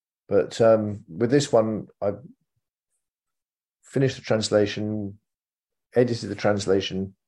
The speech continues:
just to go through it and weed out all the typos and whatnot and take out inconsistent, inconsistencies and whatnot. Then it went to the author and we had a long discussion about,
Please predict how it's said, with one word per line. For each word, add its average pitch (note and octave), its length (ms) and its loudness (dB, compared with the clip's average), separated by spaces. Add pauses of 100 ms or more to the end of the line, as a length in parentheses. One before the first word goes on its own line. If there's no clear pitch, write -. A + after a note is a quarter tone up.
(240)
just - 240 -8
to F#2+ 240 -6 (240)
go G#2 140 2
through G3 200 0
it - 40 -4
and G3 120 -4
weed G#2 160 2
out G2 140 2
all G2 120 -4
the G2 100 -6
typos F#2+ 480 -6
and G2 100 -8
whatnot F#2+ 320 -4
and F#2+ 240 -6 (340)
take G#2 220 -4
out F#2+ 80 -2
inconsistent, G2+ 720 -8
inconsistencies G2+ 960 -6
and F#2+ 180 -6
whatnot. - 420 -4 (920)
Then A#2 120 2
it F#2+ 80 0
went A2 200 0
to G2 100 -8
the G2 360 0
author G2+ 560 -2 (1040)
and G2 340 -10
we G2 320 -8 (500)
had F#2+ 160 -10
a G2+ 60 -6
long G#2 240 2
discussion G2+ 480 -2
about, F#2 380 -2